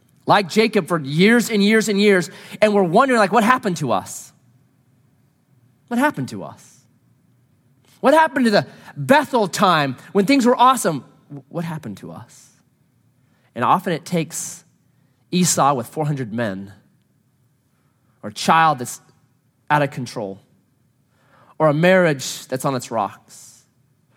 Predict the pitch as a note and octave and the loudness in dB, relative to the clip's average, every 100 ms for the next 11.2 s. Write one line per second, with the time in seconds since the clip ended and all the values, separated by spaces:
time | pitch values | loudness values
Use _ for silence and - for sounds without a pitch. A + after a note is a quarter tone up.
0 | _ _ - D#3 - F#3+ F3 F#3 G#3 G3 | _ _ -2 -2 2 0 2 2 2 2
1 | D3 C3+ - - - - _ _ _ _ | -4 -4 -8 -10 -16 -20 _ _ _ _
2 | _ - - D3 D3 B2 A2+ - G#2+ F#2+ | _ -16 -10 -8 -8 -10 -12 -12 -12 -14
3 | _ _ _ - F#3 A3 A3 G#3+ F3+ F#3 | _ _ _ -4 2 2 2 -2 0 0
4 | F3 F#3 C4 D4+ - F#3+ D#3 D#3 E3+ G3 | 2 4 4 2 0 0 0 -2 -6 -10
5 | - - _ _ _ _ _ _ D3+ C3+ | -14 -16 _ _ _ _ _ _ -6 0
6 | G#3 G3+ E3+ D3 - C#3 C#3+ E3+ - F3 | 2 2 -2 -4 -4 -6 -4 -4 -6 -12
7 | E3 E3 - D#3 D#3 D3+ A2 B2 C3 B2 | -10 -12 -14 -8 -8 -8 -4 -2 -2 -6
8 | A#2 A#2+ A2+ G#2 F#2+ F#2 F#2+ _ _ _ | -10 -10 -16 -14 -12 -14 -16 _ _ _
9 | _ _ _ _ - G#2 B2 B2+ B2+ A2+ | _ _ _ _ -8 -2 -2 -2 -6 -6
10 | G2+ G#2 A2 G#2 G#2+ - G#2+ A2 - F#2 | -10 -10 -8 -8 -8 -12 -14 -14 -14 -14
11 | - C3 | -16 -20